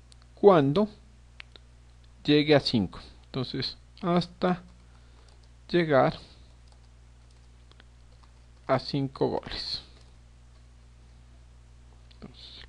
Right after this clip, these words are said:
primero que llegue a cinco goles.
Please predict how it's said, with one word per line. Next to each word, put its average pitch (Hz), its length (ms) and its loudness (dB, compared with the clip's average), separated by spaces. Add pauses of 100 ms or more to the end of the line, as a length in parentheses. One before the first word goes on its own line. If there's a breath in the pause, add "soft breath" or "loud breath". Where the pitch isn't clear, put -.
primero 208 500 0 (720)
que 151 160 -4
llegue 147 420 -4 (960)
a 147 80 -2
cinco 160 400 -4
goles. - 420 -8